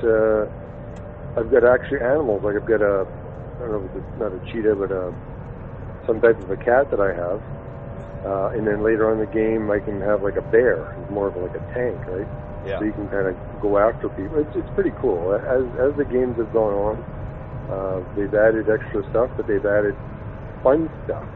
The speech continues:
Speaker 1: They haven't added stuff just to be, just to add them to be more difficult.
Speaker 2: Yeah.
Speaker 1: With more, you know, with more buttons to hit. And
Speaker 2: Like
Speaker 1: have to
Speaker 2: G T A
Speaker 1: remember.
Speaker 2: San Andreas, <laughs> where they added stuff you, we just didn't want.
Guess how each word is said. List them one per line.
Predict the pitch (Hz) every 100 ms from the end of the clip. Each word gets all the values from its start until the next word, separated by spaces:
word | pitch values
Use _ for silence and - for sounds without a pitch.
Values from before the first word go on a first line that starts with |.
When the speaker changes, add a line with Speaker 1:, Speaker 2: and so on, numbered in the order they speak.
| -
Speaker 1:
They | 113 107
haven't | 120 117 107 -
added | 113 113 110 -
stuff | 117 107 - -
just | 117 110 -
to | 110
be, | - 101 95 -
just | 110 -
to |
add | 92 110 110
them | 104
to | 107
be | 101
more | 95 87
difficult. | 113 113 110 101 95 - -
Speaker 2:
Yeah. | 95 87 80
Speaker 1:
With | 104
more, | 104 104 98 92 - -
you | 104
know, | 98
with | 92 -
more | 101 98
buttons | - 107 - 110 -
to | 90
hit. | 95
And | 101 - - - -
Speaker 2:
Like | 101 98 -
Speaker 1:
have | 101 117
to |
Speaker 2:
G | -
T | -
A |
Speaker 1:
remember. | 131 131 131 127 127 123 123
Speaker 2:
San | 131 127
Andreas, | 131 170 175 - -
<laughs> | - - - - - - - 370 - - - - - -
where | 113
they | 117
added | 117 120 120
stuff | - 127 - - - - -
you, | -
we | 101
just | 117 -
didn't | 131 127
want. | 160 170